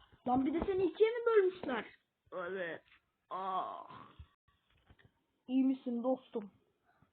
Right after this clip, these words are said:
Aa, iyiyim kanka. Abdülrezzak nerede bilmiyorum. Onu da kurtaracağız. Aptallar. Bilmiyorlar ki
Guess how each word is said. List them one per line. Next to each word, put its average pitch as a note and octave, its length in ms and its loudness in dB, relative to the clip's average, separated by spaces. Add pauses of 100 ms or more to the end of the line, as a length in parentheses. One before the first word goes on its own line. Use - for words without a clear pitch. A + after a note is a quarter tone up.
(260)
Aa, G#3+ 360 -8 (100)
iyiyim C#4+ 380 2
kanka. C#4 680 -2 (1200)
Abdülrezzak B3 800 -2
nerede A#3+ 540 -4
bilmiyorum. A3+ 640 -6 (160)
Onu A#3 200 -10
da A#3 80 -4
kurtaracağız. G3+ 720 -12 (3000)
Aptallar. A#3 1080 0 (640)
Bilmiyorlar B3 1040 2
ki B3 520 -10